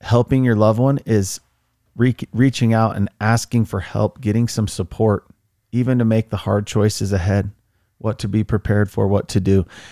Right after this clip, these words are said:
I'm so grateful for so many things and for everyone that helped me along the way, because it required an army to help me get back to this point. But we hope that if this episode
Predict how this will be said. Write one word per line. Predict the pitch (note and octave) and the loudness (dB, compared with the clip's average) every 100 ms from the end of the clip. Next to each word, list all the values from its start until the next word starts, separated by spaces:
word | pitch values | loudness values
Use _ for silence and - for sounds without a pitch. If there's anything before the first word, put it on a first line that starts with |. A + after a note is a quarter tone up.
| - - | -14 -2
I'm | B2+ | -2
so | - C#3+ | 2 2
grateful | B2+ C3+ - A2+ | 4 2 0 -2
for | A#2 | -2
so | - B2+ | 0 0
many | C3+ C3 | 2 2
things | G#2 G#2 A2 A2+ | 2 2 2 0
and | - G#2+ | -2 0
for | G#2 - - | -2 -4 0
everyone | C3 C3 A#2+ A#2 | 0 2 4 4
that | A2+ G2+ | 2 2
helped | G2 - | 0 2
me | G#2 | 0
along | G2 G#2 G2+ | 2 0 0
the | |
way, | G2 G#2 | 2 2
because | F#2+ - G#2 G2 | 0 -2 -2 -2
it | - | -4
required | F#2+ - G#2 G2+ G2 G2 _ - | -6 -4 0 0 0 -4 _ -8
an | G2 - | -8 -4
army | G#2+ G#2+ G2 G2+ - _ _ _ _ | -2 0 0 -2 -6 _ _ _ _
to | - | -2
help | F#2+ - | -2 -2
me | F#2 | -4
get | E2+ - | -4 -2
back | F#2+ - | -2 0
to | G2 | 0
this | F#2+ - | -2 -2
point. | G#2 G2 F2+ - _ _ _ _ _ - | 0 0 0 -8 _ _ _ _ _ -2
But | A2+ | 2
we | A#2+ | 4
hope | B2 C3 A#2+ | 4 2 2
that | A#2 | 0
if | A2 | 2
this | A#2 A2 - - - _ | 2 0 -4 -12 -16 _
episode | A#2 A2 A2 - A2+ G#2 | -4 0 0 2 2 0